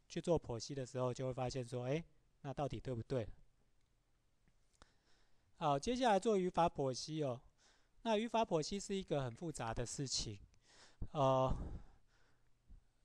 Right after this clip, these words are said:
我们资工系其实应该还要再开另外一门课叫编译器，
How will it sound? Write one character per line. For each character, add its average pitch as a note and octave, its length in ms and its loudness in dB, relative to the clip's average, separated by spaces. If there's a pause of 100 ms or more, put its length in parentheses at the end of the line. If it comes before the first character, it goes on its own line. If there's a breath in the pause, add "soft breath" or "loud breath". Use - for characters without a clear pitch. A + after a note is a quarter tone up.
(720)
我 F#3 100 -6
们 F#3 180 -2
资 G#3+ 160 -6
工 G#3+ 180 0
系 G#3 180 -4
其 D#3+ 160 -6
实 C3+ 280 -6
应 E3 180 -10
该 D3+ 180 -2
还 B2+ 80 -2
要 B2+ 100 -2
再 C3+ 180 -4
开 B2+ 220 -6
另 C3 160 -8
外 C3 120 -4
一 B2 40 -6
门 A2+ 160 -8
课 B2+ 180 -8
叫 A#2+ 160 -4
编 A#2+ 240 -4
译 A#2 120 -12
器， A2 280 -12